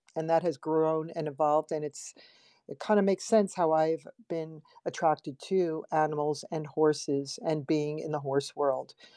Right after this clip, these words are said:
Um, and when you have that, we could all tap into l-, our intuitiveness. And when you start doing that, you gain a respect and appreciation not only for people, but what's around us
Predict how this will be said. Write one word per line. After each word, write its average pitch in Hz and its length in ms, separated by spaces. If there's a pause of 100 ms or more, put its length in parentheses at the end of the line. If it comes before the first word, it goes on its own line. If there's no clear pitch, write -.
(260)
Um, 165 180
and 165 100
when 185 100
you 196 100
have 202 340
that, 170 200
we 175 100
could 180 140
all 180 160
tap 160 320
into 151 560
l-, 170 60
our 151 120
intuitiveness. 143 920 (320)
And 160 100
when 165 120
you 160 80
start 226 300
doing 277 300
that, 170 240 (340)
you 185 120
gain 202 320
a 185 60
respect 180 480
and 165 140
appreciation 160 760
not 160 180
only 156 240
for 143 160
people, 147 520 (400)
but 165 240
what's 175 240
around 160 400
us 135 300